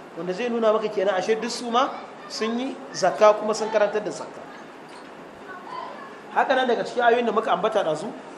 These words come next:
"Wa idza akhadna mithaqa bani Isra'ila, wa idza akhadna mithaqa bani Isra'ila, la ta'buduna illa Allah wa bil walidayni ihsana, wa dhil qurba wal yatama wal masakini, wa qulu lin nasi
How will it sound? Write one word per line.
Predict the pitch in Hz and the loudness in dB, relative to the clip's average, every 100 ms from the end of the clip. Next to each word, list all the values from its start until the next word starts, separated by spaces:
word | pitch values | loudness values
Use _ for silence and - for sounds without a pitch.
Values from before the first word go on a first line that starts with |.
| - | 0
"Wa | 202 | 4
idza | 240 | 8
akhadna | - 196 214 214 | 6 4 4 4
mithaqa | 220 214 226 226 | 4 6 8 8
bani | 180 180 220 | 4 2 0
Isra'ila, | - 175 175 175 175 139 - | 2 4 6 6 4 2 -2
wa | 160 | 0
idza | 196 196 | 4 4
akhadna | - 190 208 226 254 - - - 147 | 4 2 6 6 4 -6 -12 -14 -8
mithaqa | 180 185 - 202 214 220 220 240 - - - 151 | -4 -2 6 10 10 10 10 10 6 -6 -8 2
bani | 185 185 240 254 | 6 6 4 -2
Isra'ila, | 208 - 170 165 170 - | -4 2 4 4 2 0
la | 165 240 285 285 | 8 10 10 8
ta'buduna | 247 254 226 208 196 | 6 4 4 2 0
illa | 175 180 160 | -2 0 2
Allah | 180 196 208 220 - - - | 8 10 12 10 4 -8 0
wa | 185 | 2
bil | 185 185 | 4 4
walidayni | 190 214 226 214 226 233 233 | 8 8 8 6 6 6 0
ihsana, | - - 151 139 - - - 151 | -6 -6 -4 -4 -8 -14 -14 -8
wa | 165 | -4
dhil | 160 170 | -4 0
qurba | 220 208 208 208 | 6 8 10 10
wal | 196 160 | 10 8
yatama | 147 - 202 208 202 196 | 4 6 8 10 8 8
wal | |
masakini, | 156 160 170 165 214 220 233 233 - - 175 | 4 0 0 0 -2 -4 -4 -6 -10 -4 0
wa | 185 | 0
qulu | 185 233 240 233 | 2 0 0 0
lin | 202 | 2
nasi | 208 226 226 254 | 6 6 6 -4